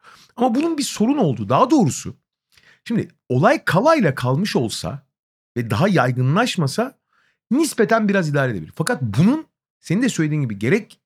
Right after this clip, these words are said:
sonuçlarla te-, tescil edilmesi, gerek, e, çalışmalarla ortaya konması çok ciddi bir krize doğru gittiğimizi gösteriyor.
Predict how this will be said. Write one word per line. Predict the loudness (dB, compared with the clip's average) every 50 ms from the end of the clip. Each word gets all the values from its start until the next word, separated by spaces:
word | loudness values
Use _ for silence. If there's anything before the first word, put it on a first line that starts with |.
| _
sonuçlarla | -12 -6 -2 -2 -2 -2 0 0 0 2 0 0 -2
te-, | -6 -10 -12 _ _ _ _ _
tescil | -6 -6 -4 -4 -4 -4
edilmesi, | -4 -4 -4 -6 -10 -10 -8 -6
gerek, | -4 -4 -4 -6 -8 -12 -14 -16 -10 -6
e, | -4 -4 -2 -2 -2 -4 -6 -8 -12 _
çalışmalarla | -10 -8 -6 -6 -6 -4 -4 -2 0 2 2 2 0 -2 -6 -8 -14 -20 -20 -18 _ -2
ortaya | -2 -2 0 0 0 -2 0
konması | 0 0 0 0 0 -2 -4 -6 -10 -14 -16 _ _ _ _ _ _ _ _ _ _ _ _ _
çok | -4 -4 -2
ciddi | -4 -6 -6 -6 -6 -4
bir | -4 -2 -2
krize | 0 0 2 2 2 0 0
doğru | 0 0 0
gittiğimizi | -2 -2 -4 -6 -4 -2 -2 0 0 0 -2
gösteriyor. | -4 -6 -8 -12 -14 -14 -14 -14